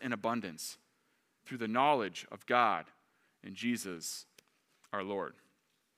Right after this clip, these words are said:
So what we're gonna find here is that Peter actually packs the foundation of his entire letter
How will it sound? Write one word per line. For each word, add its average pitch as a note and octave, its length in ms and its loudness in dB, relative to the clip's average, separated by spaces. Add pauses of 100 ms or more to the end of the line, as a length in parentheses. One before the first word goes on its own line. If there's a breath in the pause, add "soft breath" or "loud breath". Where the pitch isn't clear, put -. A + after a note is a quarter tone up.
(920 soft breath)
So C#3 140 2
what F#3+ 120 6
we're A3 60 2
gonna G#3+ 140 4
find D#3+ 420 8
here C#3 240 6
is C3 120 2
that C3 180 0
Peter F#3+ 280 8
actually D3 280 6
packs C#3+ 440 4
the C3 140 -8
foundation C3 800 4
of A2 260 0
his C3 160 -6
entire D3 460 2
letter G#2+ 460 2